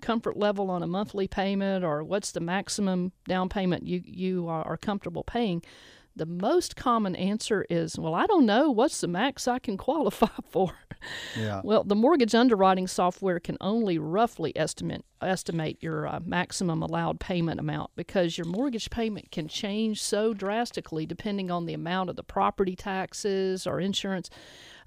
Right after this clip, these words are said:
Speaker 1: Um, the best way to really know what mortgage payment amount fits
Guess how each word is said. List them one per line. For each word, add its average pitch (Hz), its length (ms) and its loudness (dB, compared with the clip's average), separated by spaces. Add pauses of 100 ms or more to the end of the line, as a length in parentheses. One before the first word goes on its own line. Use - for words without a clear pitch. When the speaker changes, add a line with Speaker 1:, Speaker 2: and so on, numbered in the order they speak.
Speaker 1:
Um, 170 360 0 (240)
the 180 120 0
best 214 440 0
way 175 500 2 (120)
to - 180 -4
really 285 580 0
know 202 560 2
what 185 260 0
mortgage 196 380 -2
payment 165 340 -2
amount 165 320 -4 (220)
fits - 320 -2